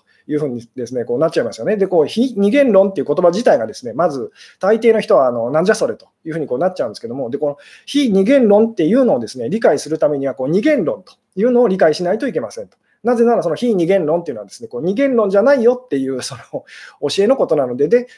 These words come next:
純粋な非二元論っていうのはですね、その、さらにその、もっと純粋なそれというですね、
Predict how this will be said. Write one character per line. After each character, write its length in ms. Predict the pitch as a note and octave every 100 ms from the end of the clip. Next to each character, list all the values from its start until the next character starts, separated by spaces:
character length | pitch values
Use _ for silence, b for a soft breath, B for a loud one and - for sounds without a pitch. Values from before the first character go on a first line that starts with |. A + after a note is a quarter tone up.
| b b
純 240 | D3+ G#3+
粋 180 | A3 A#3
な 100 | C4
非 200 | C#4 G3+
二 120 | E3
元 220 | C#3+ C#3+ C#3
論 180 | F#3
っ 60 | D4
て 80 | E3+
い 20 |
う 20 |
の 60 | B2
は 60 |
で 60 | G#2+
す 120 | -
ね、 80 | G#2+ _ _
そ 160 | - D3
の、 100 | C3+
さ 140 | C3+
ら 80 | C3+
に 100 | A3
そ 120 | G#3
の、 120 | B2 G#2+
も 180 | E3 B3
っ 40 |
と 80 | E3
純 200 | B2+ D#3+
粋 180 | D#3 E3+
な 100 | A#3
そ 120 | -
れ 100 | B2+
と 120 | A#2 - _ _
い 80 | C#3+
う 60 | C3+
で 100 | A#2
す 100 | A#2
ね、 160 | G2+